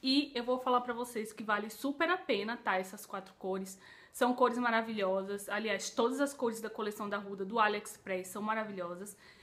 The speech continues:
Eu sei que não parecem tanto com as originais, mas mesmo assim vale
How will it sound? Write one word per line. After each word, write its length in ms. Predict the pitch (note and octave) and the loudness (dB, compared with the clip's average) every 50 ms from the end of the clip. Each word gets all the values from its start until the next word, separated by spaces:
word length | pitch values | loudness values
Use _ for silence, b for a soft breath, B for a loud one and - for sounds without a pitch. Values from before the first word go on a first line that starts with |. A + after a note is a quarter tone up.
| B B B | B B B
Eu 160 | - A#3 B3 C#4 | 2 4 4 4
sei 280 | C#4 - D4+ D4 D4+ | 4 4 2 2 4
que 120 | D4+ D#4+ D#4 | 4 4 4
não 240 | D#4 D4+ E4 F4 | 6 6 4 4
parecem 540 | - E4+ E4 D#4+ C#4 C#4 C#4 C#4 - D4 C#4 | 4 4 4 6 6 2 2 0 0 -2 0
tanto 300 | C4+ C4 A#3+ B3+ B3+ B3+ | 2 2 0 0 -2 -4
com 120 | - - C4 | -2 0 2
as 160 | A#3+ A#3+ A#3+ | 2 2 2
originais, 560 | A#3+ A3+ A#3+ A3+ A#3 A3+ A3 G3 G3 G3+ G3+ | 0 0 0 -2 -2 -2 0 0 0 -2 -2
mas 260 | A#3 A3 G#3 G#3+ G#3+ | -2 -4 -4 -4 -4
mesmo 600 | A3 A3 G#3+ G#3 G#3 A3+ C4+ D4 D4+ - D#4 D#4+ E4 | -6 -6 -2 0 2 2 2 2 0 0 2 2 2
assim 400 | E4+ E4 - - - B3+ C4 B3+ | 2 0 -2 -2 0 2 2 2
vale 240 | B3+ B3 B3+ C4 | 2 2 0 -2